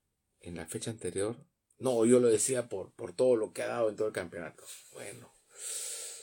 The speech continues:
que la defensa tiene que ser perfecto. Y digo, yo sí, sí, yo creo, también creo que, este, tiene que haber cambios en la defensa, pero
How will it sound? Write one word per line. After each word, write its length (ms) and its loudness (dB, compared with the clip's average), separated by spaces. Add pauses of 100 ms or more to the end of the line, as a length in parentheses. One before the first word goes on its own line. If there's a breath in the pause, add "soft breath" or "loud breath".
(720 loud breath)
que 80 -4
la 100 -2
defensa 600 4
tiene 180 2
que 80 -4
ser 160 -10
perfecto. 580 -4
Y 40 -8
digo, 180 -6
yo 240 6
sí, 320 0
sí, 220 2
yo 160 6
creo, 120 4
también 280 4
creo 280 6
que, 380 2 (280)
este, 800 -12 (720)
tiene 180 2
que 80 4
haber 140 6
cambios 320 2
en 80 0
la 60 -2
defensa, 580 -2
pero 360 -2